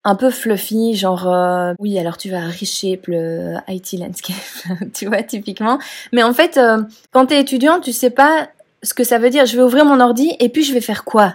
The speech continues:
sur mon ordi <laughs> pendant la journée ? Oui, je vais reshape le I T landscape, mais ça veut dire quoi ? Qu-, qu'est-ce que je vais taper sur mon ordi ? Et donc, euh, il faut pas hésiter à essayer de creuser un peu plus et demander, ok, euh, quelle est une journée type ?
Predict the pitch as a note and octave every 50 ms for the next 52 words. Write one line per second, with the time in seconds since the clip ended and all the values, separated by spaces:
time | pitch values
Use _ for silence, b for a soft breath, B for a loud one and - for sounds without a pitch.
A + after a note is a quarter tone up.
0 | - - - - F#3+ F3 E3+ E3+ E3+ E3+ F3+ F3 F#3 F#3 F3 - - - - -
1 | F#3 F3 F3 F3+ F#3 F3 F#3+ F#3 F#3 E3+ E3 F3+ F3 B B B B B B B
2 | B - D4+ F4 D4+ B3+ B3 C4 A3+ B3+ C4 - C#4 B3+ A#3 A#3+ A3+ A3 A3 A3+
3 | A3+ B3+ A3+ G#3+ A3+ - B3 A3 G#3+ G#3 G#3+ B3 A#3 A#3 B3 A#3 A#3+ A3 - -
4 | - B3+ B3 A3+ G3+ G3 - - G#3+ G#3 - - B3 A#3+ - - B3+ A3+ G#3+ G#3+
5 | A3+ G#3+ A3 A3+ A3 A#3 B3+ B3+ B3+ A3 G#3 G3+ F#3+ G3 G3 G3 F#3+ G3 G3 B
6 | B B B B B B B B B - A3 A3 G#3+ G#3 B3+ C4+ C4+ C4+ C4+ A#3+
7 | A3+ G#3+ G#3 - - G#3 - A#3 A3+ - C#4 C#4+ C4+ A#3 A3 G#3+ G#3+ - C4+ C4
8 | B3 A3 G#3 G3+ G3+ B B B B B B _ - A#3 A3 - B3+ C4 B3+ -
9 | - - C4+ C#4 C4 A#3+ C#4 C4 B3 B3 C4 B3 - C4+ C#4 D4 C#4 C#4 - -
10 | A3+ A3 G#3+ G3 A3 A3 A3+ A#3 A#3 C4 A#3 A#3+ A#3+ B3 A#3+ B3 C4+ C4 B3 A#3
11 | G3+ G3 G3+ G3 - B3 A#3+ A#3+ A#3 A3+ G#3+ G#3+ A#3+ A3+ A#3 A3+ A3+ - _ -
12 | C#4 C#4 C#4 C#4